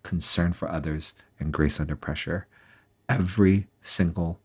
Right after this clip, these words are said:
one of these, you should have an example for that shows that you have it. If you don't, go back, re-, rewind this,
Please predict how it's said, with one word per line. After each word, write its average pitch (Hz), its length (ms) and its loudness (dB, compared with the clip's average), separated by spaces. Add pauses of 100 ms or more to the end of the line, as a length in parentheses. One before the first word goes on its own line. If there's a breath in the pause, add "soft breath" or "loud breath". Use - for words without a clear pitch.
(220)
one 82 180 -2
of 76 120 -6
these, 80 380 -8 (560 soft breath)
you 82 120 -4
should 87 180 -2
have 82 180 -2
an 80 80 -2
example 76 420 -6
for 82 220 -6
that 80 220 -4
shows 76 320 -4
that 73 120 -8
you 76 100 -8
have 80 200 -6
it. - 140 -10 (420)
If - 140 -8
you 87 60 4
don't, 87 320 0 (1040)
go 82 140 -2
back, 90 320 0
re-, 85 200 2
rewind 90 720 6
this, 101 360 2